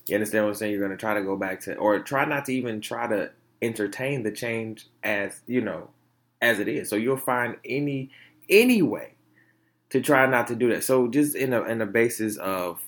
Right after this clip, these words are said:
friendship, you understand what I'm saying? What, what a lot of people don't understand about friendship, and I think this is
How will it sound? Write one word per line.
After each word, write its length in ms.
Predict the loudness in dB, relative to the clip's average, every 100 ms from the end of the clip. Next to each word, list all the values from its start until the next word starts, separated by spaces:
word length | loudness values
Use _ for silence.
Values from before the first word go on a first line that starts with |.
| -10
friendship, 540 | -4 -4 -4 -12 -14 -10
you 100 | -4
understand 300 | -4 -4 -4
what 60 | -4
I'm 60 | -4
saying? 360 | -6 -6 -6 -8
What, 380 | -6 -2 -2 0
what 160 | 0
a 40 | 2
lot 160 | -2
of 60 | -2
people 160 | -4 -4
don't 160 | -4
understand 400 | -6 -8 -6 -6
about 380 | -6 -8 -10 -12 _ _ _ -12
friendship, 440 | -4 -2 -2 -4
and 100 | -4
I 100 | -6
think 220 | -4 -8
this 180 | -8 -16
is 300 | -18 -20 -20